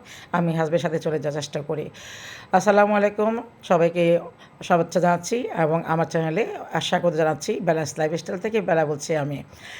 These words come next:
তো আমি তো গত সপ্তাহে দেখিয়েছি, আমি রিসেপশন পর্যন্ত, আমি বাসা থেকে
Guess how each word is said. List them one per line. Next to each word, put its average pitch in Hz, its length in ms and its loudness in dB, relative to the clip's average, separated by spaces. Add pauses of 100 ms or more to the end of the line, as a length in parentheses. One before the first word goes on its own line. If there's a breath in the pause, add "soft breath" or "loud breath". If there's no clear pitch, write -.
(120 loud breath)
তো 202 60 8
আমি 196 180 6
তো 214 260 4
গত 190 180 4
সপ্তাহে 190 320 2
দেখিয়েছি, 185 500 0
আমি 180 180 2
রিসেপশন 165 480 0
পর্যন্ত, 156 280 -2
আমি 165 280 0
বাসা 156 280 -4
থেকে 196 260 -4